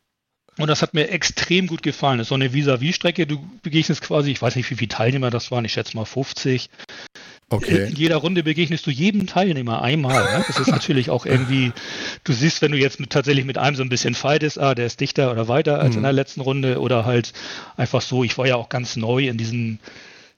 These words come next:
Speaker 1: bei diesen Vielläufern, ne? Die kannte ich ja vorher überhaupt gar nicht
Speaker 2: Ja.
Speaker 1: und bin quasi so da reingerutscht und hab das dann auch,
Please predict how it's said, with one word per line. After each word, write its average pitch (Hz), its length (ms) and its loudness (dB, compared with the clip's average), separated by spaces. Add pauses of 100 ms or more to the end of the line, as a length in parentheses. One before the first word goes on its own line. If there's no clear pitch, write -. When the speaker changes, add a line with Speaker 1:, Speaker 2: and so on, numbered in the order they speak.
(300)
Speaker 1:
bei 139 120 2
diesen 127 220 2
Vielläufern, 123 760 0
ne? 143 140 2
Die 117 140 -2
kannte 139 240 -2
ich 117 120 0
ja 127 80 0
vorher 117 300 -4
überhaupt 113 340 -6
gar 107 160 -4
nicht 113 280 0
Speaker 2:
Ja. - 40 -8
Speaker 1:
und 113 120 -6
bin 120 160 0
quasi 131 280 0
so 120 160 -2
da 117 120 2
reingerutscht 143 1300 -2
und 127 380 -2 (420)
hab - 160 -16
das - 200 -2
dann 120 160 2
auch, - 380 -6